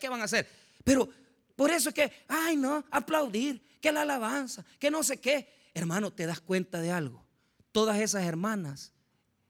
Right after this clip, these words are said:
podían haber sido líderes de iglesia, servidoras de iglesia. Y lo,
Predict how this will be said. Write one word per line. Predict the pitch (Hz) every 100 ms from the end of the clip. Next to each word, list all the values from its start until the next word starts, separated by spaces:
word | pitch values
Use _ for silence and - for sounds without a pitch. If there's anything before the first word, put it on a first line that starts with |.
| _ -
podían | 156 160 175
haber | 170 170 151
sido | 175 170
líderes | 156 180 165 147
de | 143
iglesia, | 131 139 190 - 170 - _ _ _ _ _ _ _ _ -
servidoras | - 156 139 139 135 170 180
de | 165
iglesia. | 147 143 175 190 180 131 143 _ _ _ _ _ _ _ _ _ _ _ _ _ _ _ _ _ _ _ _ _ _ _ _ _ _ _ _ - _ _ _ _ _ -
Y | 185
lo, | 175 160